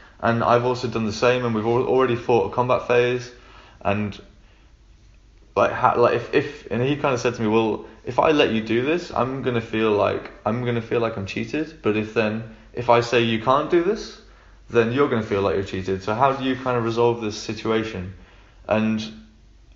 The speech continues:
and he, he was really nice about it. He was like, "Well, I, I, I,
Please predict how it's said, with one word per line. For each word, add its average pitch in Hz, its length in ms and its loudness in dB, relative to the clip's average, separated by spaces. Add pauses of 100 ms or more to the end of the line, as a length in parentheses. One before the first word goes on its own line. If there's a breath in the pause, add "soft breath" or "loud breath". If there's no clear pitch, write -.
(140)
and 117 240 -2
he, 120 220 -4
he 135 180 0
was 131 180 0
really 120 220 2
nice 113 240 2
about 185 260 0
it. 120 80 0
He 131 80 2
was 117 100 0
like, 117 140 2
"Well, 117 400 4 (560 loud breath)
I, 135 140 2
I, - 260 -8 (220)
I, 120 100 0